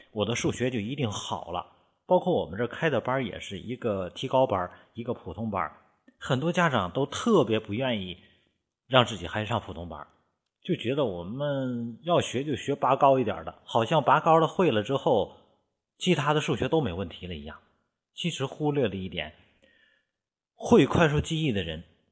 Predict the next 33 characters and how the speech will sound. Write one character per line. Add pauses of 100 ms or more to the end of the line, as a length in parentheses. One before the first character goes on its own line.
(800)
快
速
记
忆
学
得
很
好
的
人， (380)
他
并
不
是
掌
握
知
识
量
最
多
的
人。 (1120)
会
算
计
的
人，
会
计
算
的
人，